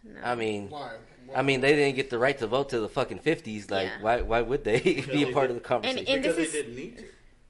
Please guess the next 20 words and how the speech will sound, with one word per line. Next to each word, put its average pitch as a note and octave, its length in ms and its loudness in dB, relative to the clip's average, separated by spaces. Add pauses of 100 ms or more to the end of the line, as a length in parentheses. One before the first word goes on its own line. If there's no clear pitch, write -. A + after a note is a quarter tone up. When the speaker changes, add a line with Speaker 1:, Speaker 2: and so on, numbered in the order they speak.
(200)
Speaker 2:
Exactly, C3+ 420 -2
'cause B2 140 -8
the B2 80 -6
man F#3 180 2
did C3 100 2
everything. F#2+ 340 -2 (540)
Speaker 4:
Yeah. E3+ 220 -10
Speaker 3:
Woman. G#3 400 -12
Speaker 1:
This, C#4+ 140 -4
Speaker 2:
Exactly. G#3+ 460 0
Speaker 1:
but, G3+ 100 -16
which A3 160 -6
was G#3+ 100 -8
Speaker 2:
That's A#3+ 140 -6
what F#3+ 60 -4
Speaker 1:
created G3 100 -4
Speaker 2:
she's D#3 100 -6
Speaker 1:
by B3 80 4
Speaker 2:
saying. C4 140 4
Speaker 1:
men. - 240 -10